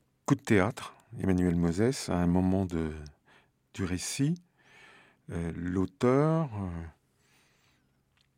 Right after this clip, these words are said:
introduit une bifurcation.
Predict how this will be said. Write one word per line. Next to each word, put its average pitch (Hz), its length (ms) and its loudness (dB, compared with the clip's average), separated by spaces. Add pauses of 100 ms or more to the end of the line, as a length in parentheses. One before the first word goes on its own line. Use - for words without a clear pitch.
(1040)
introduit 110 580 -2
une 101 100 -2
bifurcation. 101 720 -6